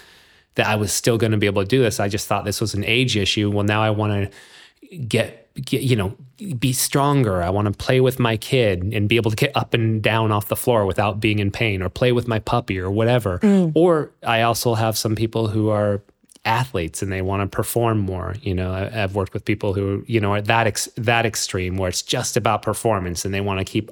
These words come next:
Speaker 1: up-leveling their performance all the time, or they wanna do marathons or sprints or whatever.
Speaker 2: Mm-hmm.
Speaker 1: Um, so it's really just trying to take someone and it, it can be about improving performance,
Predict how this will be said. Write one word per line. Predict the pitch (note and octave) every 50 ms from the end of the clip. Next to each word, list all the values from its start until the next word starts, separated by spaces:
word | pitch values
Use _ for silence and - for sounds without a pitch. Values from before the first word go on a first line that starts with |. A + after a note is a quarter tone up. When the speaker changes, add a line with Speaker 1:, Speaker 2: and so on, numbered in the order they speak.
| - -
Speaker 1:
up-leveling | G#2+ - A2+ A2 G#2+ G#2+ G#2 G2+ G2+ G2 G2+ G2+ G2
their | G2 G2
performance | - - F#2 - - A2+ G#2+ G#2 G#2 G2 G2 - _ -
all | - G2+ G2+
the | F#2+ G2+ F#2+
time, | - A2 G2+ F#2 F2 F2+ - - - - - - _ -
or | A2+ A2
they | G#2+ G#2+
wanna | G#2+ G#2+ G#2 G#2 A2 G#2+
do | G#2 A2 G#2
marathons | G#2+ A2 A#2 A2+ G#2+ G#2 - - F2+ F2 F2+ F2 F2+ F2+ E2+ - G2
or | F#2 F#2
sprints | - - - - - - B2+ A2+ G2+ F#2 F2+ E2+ - G2
or | F#2+
whatever. | G#2 G#2+ A2 G#2 - G2+ G2
Speaker 2:
Mm-hmm. | F#2+ - G2 G3 G3 G3+ G3+ - _ _ _ C#3
Speaker 1:
Um, | B2+ B2 A2+ G#2+ G2 F#2 - - - _ _ -
so | - - D#3 C#3 B2+
it's | A#2 A#2+ - - A2+
really | A#2+ C3+ D3+ D#3 D3
just | B2+ B2+ - -
trying | - - A2+ A2
to | A2 A2
take | - - - - - A#2+ A#2+ A#2
someone | - - A#2+ A2+ A2+ A2+ A2 A2 A2
and | G#2+ G#2 G2+ G2+ F#2+ F#2+ - - - _
it, | A#2+ A#2 A#2+ -
it | - A2
can | - A2+ G#2+ G2
be | A2+ A2+ G#2+ G#2+ G#2+ - -
about | A#2+ G#2 G#2+ G#2+ - - B2+
improving | A2 - C#3 B2+ A2+ A#2+ A2
performance, | G#2 A2+ - - E3 E3 E3+ E3 D#3 D#3+ D#3